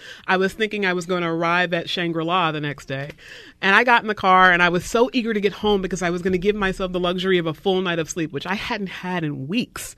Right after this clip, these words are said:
And I, I, I get in the car and I just start racing. And I start racing and racing and racing. My, my pulse was racing, my energy was racing, my heart was racing,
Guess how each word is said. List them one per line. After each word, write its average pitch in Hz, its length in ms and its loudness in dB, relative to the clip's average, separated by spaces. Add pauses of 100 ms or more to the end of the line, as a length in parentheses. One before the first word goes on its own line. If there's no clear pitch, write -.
(460)
And 175 200 -2
I, 226 180 2 (200)
I, 208 280 0
I 202 120 4
get 220 180 -6
in 233 60 -10
the 214 60 -4
car 180 400 6
and 170 180 2
I 190 100 4
just 208 180 -2
start 175 340 0 (240)
racing. 139 640 2
And 180 160 -2
I 214 80 4
start 180 340 -4
racing 247 360 2
and 208 100 -2
racing 202 340 0
and 185 100 -2
racing. 160 300 -2
My, 147 200 -6 (100)
my 165 120 -2
pulse - 380 2
was 240 140 -4
racing, 220 400 2
my 160 180 0
energy 202 320 0
was 196 180 -2
racing, 185 360 -2
my 147 100 -4
heart 202 300 0
was 190 140 -8
racing, 175 380 -4